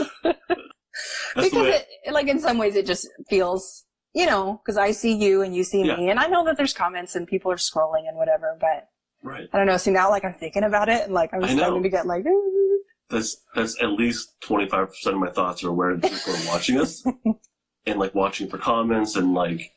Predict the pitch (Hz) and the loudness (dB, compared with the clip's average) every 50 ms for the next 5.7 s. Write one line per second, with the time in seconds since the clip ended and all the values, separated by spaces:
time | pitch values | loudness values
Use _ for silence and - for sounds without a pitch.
0 | _ - - 92 98 104 101 107 107 101 - - 110 107 104 95 92 92 95 95 | _ -14 -6 -2 0 0 2 0 0 -2 0 -2 -2 -2 0 0 0 0 0 -2
1 | 90 - - - - - 107 98 117 131 156 156 156 - 127 123 110 123 147 - | -4 -2 -4 -4 -2 -4 -4 -2 0 2 2 0 0 0 -2 -2 2 0 0 0
2 | - 226 - - - - 95 92 92 - _ _ _ _ - - - - - - | 0 -4 -4 -2 0 2 2 0 0 -4 _ _ _ _ -20 -20 -20 -20 -20 -20
3 | _ _ _ _ _ _ _ - 185 185 - - 233 - 233 - - _ _ - | _ _ _ _ _ _ _ -12 -6 -2 0 2 2 2 0 -2 -8 _ _ -6
4 | - 127 127 - - - _ - 117 110 - - 113 113 110 110 107 - 117 113 | -4 -4 -4 -4 -8 -20 _ -6 -6 -6 -2 0 0 0 0 -2 -2 -2 -4 -4
5 | - - - - - 320 415 440 415 359 - - - | -4 -4 -2 0 2 2 4 4 2 0 -2 -4 -16